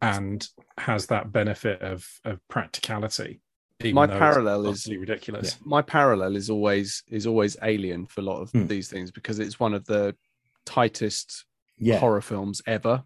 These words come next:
Speaker 2: Like, it's so, so tight. There's not, there's not an inch wasted at all in
Speaker 3: Yeah.
Speaker 2: Alien. And it did, and, and genuinely, it did not feel like there was an inch wasted in Top
Speaker 3: Yeah.
Speaker 2: Gun Maverick. And that was until,
Speaker 3: Hmm.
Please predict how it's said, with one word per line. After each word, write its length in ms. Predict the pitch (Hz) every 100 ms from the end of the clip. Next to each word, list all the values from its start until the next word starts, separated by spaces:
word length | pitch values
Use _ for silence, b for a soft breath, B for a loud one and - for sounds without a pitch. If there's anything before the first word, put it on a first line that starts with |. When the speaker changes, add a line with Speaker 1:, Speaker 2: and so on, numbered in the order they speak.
| 180
Speaker 2:
Like, 220 | 110 107
it's 180 | 110 -
so, 560 | - - - 120 98 -
so 340 | - - 120
tight. 320 | 92 - 101 87
There's 160 | 101
not, 240 | 123 117 117
there's 140 | 110
not 180 | 123 110
an 80 | 117
inch 280 | 120 107 -
wasted 380 | 110 - 101 87
at 260 | 107 101 -
all 180 | 104 104
in 80 |
Speaker 3:
Yeah. 80 | 92
Speaker 2:
Alien. 400 | 107 95 76 73 - b b b 131
And 140 | 131
it 120 | 143
did, 180 | 180 208 151
and, 160 | 165
and 160 | - 175
genuinely, 680 | 165 196 160 110 104 117 120
it 200 | 123 -
did 160 | 139
not 240 | 151 135 -
feel 140 | 139
like 140 | 127 117
there 80 |
was 100 | 120
an 60 | 113
inch 180 | 120 120
wasted 360 | 120 110 - 113
in 80 | 113
Top 160 | 120
Speaker 3:
Yeah. 60 | -
Speaker 2:
Gun 160 | 120
Maverick. 480 | 131 131 98 98 -
And 120 | - 151
that 200 | 202 170
was 260 | 175 147
until, 800 | 151 147 131 - 165 92 90 120 _ B
Speaker 3:
Hmm. 100 | 107